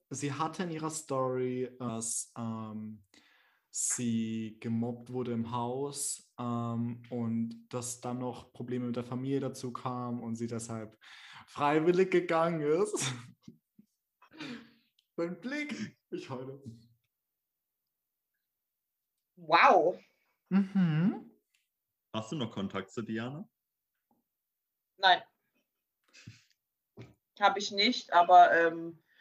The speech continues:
Speaker 2: okay, wenn sie das so wahrgenommen hat,
Speaker 3: <laughs>
Speaker 2: dann ist es ihre Wahrnehmung. Ich hab das nicht so wahrgenommen. Also ich dachte, dass sie freiwillig gegangen ist.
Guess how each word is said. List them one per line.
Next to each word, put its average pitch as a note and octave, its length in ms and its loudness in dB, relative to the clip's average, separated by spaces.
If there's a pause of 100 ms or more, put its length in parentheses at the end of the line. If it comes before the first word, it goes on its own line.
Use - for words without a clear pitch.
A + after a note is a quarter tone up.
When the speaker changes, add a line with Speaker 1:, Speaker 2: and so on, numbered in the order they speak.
(160)
Speaker 2:
okay, G3 440 2
wenn A3+ 180 4
sie G#3+ 140 -10
das G3 300 -8
so A3+ 220 6
wahrgenommen F3+ 760 6
hat, - 400 4 (280)
Speaker 3:
<laughs> A2 560 -8
Speaker 2:
dann F#3 160 4
ist G3+ 160 -10
es - 100 -16
ihre F3+ 240 0
Wahrnehmung. F#3+ 500 6
Ich G3+ 140 -4
hab - 120 -4
das - 120 -20
nicht G3 160 -16
so F3 120 -2
wahrgenommen. F3 600 4 (260)
Also G3+ 200 4
ich B3 100 -4
dachte, A#3 260 6
dass - 160 -14
sie G#3 100 -10
freiwillig E3 500 4
gegangen C#3 420 -6
ist. - 300 -20